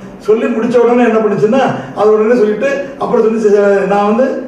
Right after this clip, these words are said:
நான் அந்த பூசாரியோட பெண்ணு தான் நான், நீங்க எப்போ வேணாலும் என்னோட தொடர்பு கொண்டு பேசுங்க" என்று சொல்லிட்டு ஒரு ஃபோன் நம்பரை, பூசாரியோட நம்பரை கொடுத்துட்டு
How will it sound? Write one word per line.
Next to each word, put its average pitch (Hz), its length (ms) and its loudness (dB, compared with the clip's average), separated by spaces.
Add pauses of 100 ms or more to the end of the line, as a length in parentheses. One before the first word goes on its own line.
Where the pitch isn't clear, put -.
(120)
நான் 190 160 -2
அந்த 180 220 -2
பூசாரியோட 214 540 2
பெண்ணு 208 160 0
தான் 214 220 2 (320)
நான், 220 380 -2 (260)
நீங்க 220 220 2
எப்போ 233 300 2
வேணாலும் 240 240 2
என்னோட 214 220 2
தொடர்பு 208 260 0
கொண்டு 208 280 2
பேசுங்க" 185 280 -2 (540)
என்று 226 200 2
சொல்லிட்டு 220 360 2
ஒரு 247 100 2
ஃபோன் 226 280 0
நம்பரை, 196 240 2
பூசாரியோட 208 480 0
நம்பரை 190 260 0
கொடுத்துட்டு - 580 -2